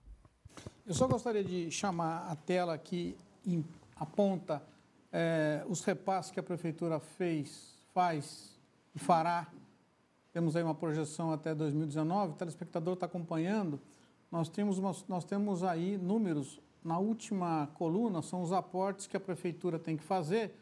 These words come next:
Nessa última coluna, o telespectador tá podendo observar que são números crescentes,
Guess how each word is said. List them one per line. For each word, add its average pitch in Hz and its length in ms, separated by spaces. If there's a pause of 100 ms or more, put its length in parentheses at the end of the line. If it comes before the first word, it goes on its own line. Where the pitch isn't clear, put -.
(460)
Nessa 175 240
última 190 300
coluna, 185 340
o 208 60
telespectador 185 640
tá 190 120
podendo 190 440 (100)
observar 170 560
que 170 100
são 208 160
números 196 360
crescentes, 202 920